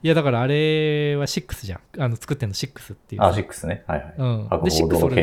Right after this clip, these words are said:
Speaker 2: 列のね。
Speaker 1: で、シックスそれ-、そこの辺P入れてね。
Speaker 2: うん。
Speaker 1: <laughs> シックス大体なのよ。
Speaker 2: おー、うん。
Speaker 1: で、シックスはもう、あの、すごいの。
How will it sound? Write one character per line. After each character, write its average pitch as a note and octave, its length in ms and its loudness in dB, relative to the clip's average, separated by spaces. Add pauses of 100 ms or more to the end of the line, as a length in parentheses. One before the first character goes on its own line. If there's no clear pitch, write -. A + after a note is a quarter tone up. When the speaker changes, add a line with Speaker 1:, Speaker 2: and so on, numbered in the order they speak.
Speaker 2:
列 - 260 -10
の F2 120 -8
ね。 - 20 -6
Speaker 1:
で、 - 20 -16
シ - 20 -20
ッ - 0 -
ク - 40 -20
ス - 20 -20
そ - 400 -20
れ-、 - 80 -
そ D3+ 80 -8
こ D#3 80 -2
の F#3 60 4
辺 F#3 80 -2
P G#3+ 120 -4
入 C#3+ 100 2
れ A#2+ 60 -2
て A#2 140 -4
ね。 G2+ 140 -8 (120)
Speaker 2:
う A2 40 0
ん。 F#2 120 2 (300)
Speaker 1:
<laughs> - 320 -18
シ - 140 0
ッ - 60 0
ク - 100 0
ス - 100 -6
大 D3+ 160 4
体 F3+ 100 0 (300)
な - 80 4
の F#2 80 -6
よ。 F#2 60 -12 (540)
Speaker 2:
お A#2+ 760 6
ー、 A2+ 40 0 (360)
う - 40 -8
ん。 - 20 -6
Speaker 1:
で、 F3+ 80 -2
シ C#4+ 180 -2
ッ C#4 60 -6 (140)
ク G#3+ 100 -4
ス - 140 -4
は B2 220 0
も A2+ 460 -4
う、 - 20 -10
あ B2 80 -6
の、 A#2 180 -6
す - 160 -8
ご B3 120 0
い F#3+ 40 2
の。 A#2 60 2